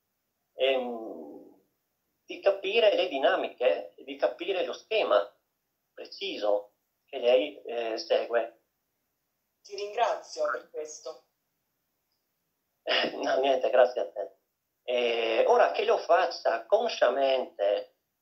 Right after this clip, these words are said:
Speaker 1: o inconsciamente, questo sinceramente non lo so,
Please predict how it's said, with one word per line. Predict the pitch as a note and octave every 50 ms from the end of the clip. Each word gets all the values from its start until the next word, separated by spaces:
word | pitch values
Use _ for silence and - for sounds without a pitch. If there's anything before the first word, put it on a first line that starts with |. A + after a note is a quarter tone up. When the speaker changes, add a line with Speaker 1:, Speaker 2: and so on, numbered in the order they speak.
| _
Speaker 1:
o | - C3+ D3
inconsciamente, | D3+ C#3+ - A#2+ A#2 A#2 - F#3 F#3 F#3+ C#3+ C3 C3 C#3+ C#3+ - C#3 B2+ B2+
questo | A2+ A#2+ A#2+ A#2+ - C3
sinceramente | B2+ - A#2+ A2+ - B2 A#2+ B2 A#2 A2+ A#2 A#2+ A#2+ - G#2
non | G#2+ G#2+ G#2+
lo | A#2+ C3
so, | - - A2 G#2+ A#2+ B2+ - -